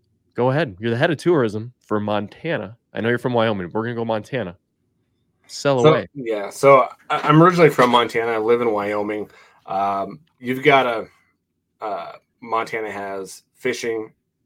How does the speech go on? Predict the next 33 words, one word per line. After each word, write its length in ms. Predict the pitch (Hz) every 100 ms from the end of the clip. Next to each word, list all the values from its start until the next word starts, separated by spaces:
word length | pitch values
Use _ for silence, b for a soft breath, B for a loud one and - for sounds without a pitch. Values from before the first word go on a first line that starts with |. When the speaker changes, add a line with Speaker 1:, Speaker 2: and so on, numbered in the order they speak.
| _ -
Speaker 2:
You 60 |
know, 240 | 92 90 92
we've 140 | 92
got 220 | 90 90 - _ b b b
fly 220 | - 123 110
fishing. 380 | 104 - 90
We've 180 | 90 90
got 220 | 98 95 101
lots 220 | 98 101
of 220 | 107 101
different 320 | 101 101 -
side, 240 | - 110 - _ _ _
types 260 | - 117 110
of 120 | 104
fishing. 340 | 107 101 104 98
You've 180 | 95 95
got, 420 | 98 95 92 95 b b b b b
um, 600 | - 92 90 87 85 85 -
national 380 | 104 98 - 92
parks. 540 | 107 98 - - - _ _
You've 260 | - 98 101
got 380 | 101 98 95 104
mountains, 640 | 104 104 82 85 80 -
right? 280 | 101 98 101
So 360 | - 95 90 - b b b
a, 120 | - 104 120
a 40 |
lot 240 | 117 120
of 100 | 131 120
it 120 | 113
is 140 | 113
gonna 120 | 110
be 220 | 104 101